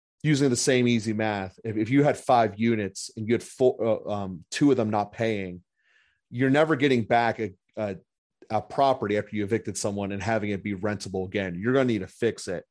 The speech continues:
So hopefully your other three units were able to cover the cost for you ongoing. But at the end of the day, you don't have enough money to fix up both of them.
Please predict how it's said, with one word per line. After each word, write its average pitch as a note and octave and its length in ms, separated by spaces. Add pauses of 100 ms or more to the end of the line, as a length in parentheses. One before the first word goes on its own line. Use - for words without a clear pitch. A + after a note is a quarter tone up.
(500)
So G#2+ 640 (380)
hopefully A2+ 580
your A2+ 260
other C3 220
three A#2 260
units G#2 380
were G#2 120
able G#2 260
to F#2+ 160
cover G2+ 340
the F#2 80
cost G2 560
for A2 140
you G2 200
ongoing. G#2+ 800 (480)
But A#2+ 120
at A#2+ 100
the C#3+ 100
end D#3 100
of A#2+ 60
the A#2 60
day, B2 320
you A2 180
don't C3 160
have A#2+ 180
enough G#2 160
money G#2+ 220
to G2 60
fix - 320
up F2+ 240
both A#2 260
of F#2+ 140
them. F#2 320